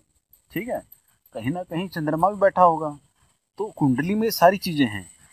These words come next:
उसकी दशा के ऊपर निर्भर करता है कब आ रही है। अगर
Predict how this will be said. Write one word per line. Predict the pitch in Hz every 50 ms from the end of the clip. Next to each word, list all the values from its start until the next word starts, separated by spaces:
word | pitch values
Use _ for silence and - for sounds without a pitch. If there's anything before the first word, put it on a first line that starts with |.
| _ _ _
उसकी | - 180 - - - 214 135
दशा | 110 123 - - 180 180
के | 175 156
ऊपर | 160 160 156
निर्भर | 147 143 127 131 135 131
करता | 117 113 101 - - 117
है | 135 131 -
कब | - 131 110
आ | 95 92
रही | 92 - 87 87
है। | - - - - - - - - - - - - - - - - - - - - - - - - - - _ _ - - _ _ _ _ _ _ _ _ _ _ _ _ _ _ _ _ _ _ _ _
अगर | - 117 113 113 123 147 160 165